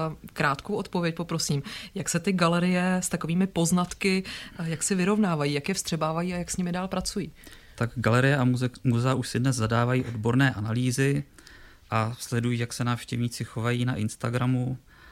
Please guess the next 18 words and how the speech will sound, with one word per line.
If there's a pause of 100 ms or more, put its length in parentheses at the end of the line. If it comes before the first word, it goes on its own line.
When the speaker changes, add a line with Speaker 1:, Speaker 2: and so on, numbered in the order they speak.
(200)
Speaker 2:
a (120)
vyplývá
z
toho,
že
ty
selfiečka,
ty
jsou
hlavně
na
těch
komerčních
výstavách,
zatímco
u
těch
odborných,